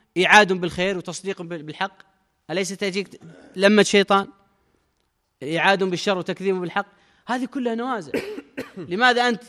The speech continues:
لمة الملك هذه ما تستثمرها؟ إذا قذف في قلبك كذا ضربة على وجه خير، لماذا ما تبادر إليها؟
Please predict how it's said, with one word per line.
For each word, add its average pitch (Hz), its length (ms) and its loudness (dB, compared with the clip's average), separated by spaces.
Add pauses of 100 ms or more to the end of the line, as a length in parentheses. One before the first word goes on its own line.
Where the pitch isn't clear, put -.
(120)
لمة 233 340 2
الملك 220 380 0
هذه 208 140 -2
ما 202 120 0
تستثمرها؟ 135 600 -6 (840)
إذا 165 260 0
قذف 196 420 0
في 185 100 -4
قلبك 180 320 2
كذا 170 200 0
ضربة 180 400 6 (600)
على 180 160 8
وجه 185 200 8
خير، 202 300 4
لماذا 214 340 6
ما 226 140 6
تبادر 247 360 8
إليها؟ 139 300 -2